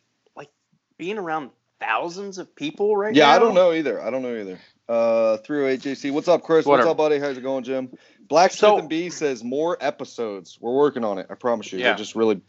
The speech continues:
Speaker 2: super busy." Uh, Mulazem says, "Hello."
Speaker 1: So,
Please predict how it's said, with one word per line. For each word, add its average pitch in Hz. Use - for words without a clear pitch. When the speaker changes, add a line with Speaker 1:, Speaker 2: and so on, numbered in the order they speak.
Speaker 2:
super 123
busy." 95
Uh, 98
Mulazem 107
says, 104
"Hello." 147
Speaker 1:
So, 156